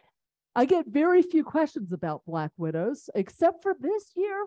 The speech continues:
for some weird reason. And, and let me ask, how many of you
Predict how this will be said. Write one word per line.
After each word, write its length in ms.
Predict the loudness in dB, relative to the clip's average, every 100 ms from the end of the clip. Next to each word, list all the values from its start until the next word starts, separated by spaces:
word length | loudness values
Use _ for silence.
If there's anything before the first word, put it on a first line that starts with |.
| -6
for 120 | -10
some 280 | -8 -10 -8
weird 400 | -10 -10 -8 -8 -8
reason. 380 | -8 -6 -4 -2
And, 200 | -2 -2
and 140 | -6
let 100 | -6
me 120 | -8 -6
ask, 340 | -4 -4 -6
how 200 | -8 -6
many 280 | -4 -4 -4
of 120 | -4
you 460 | -4 -4 -2 -2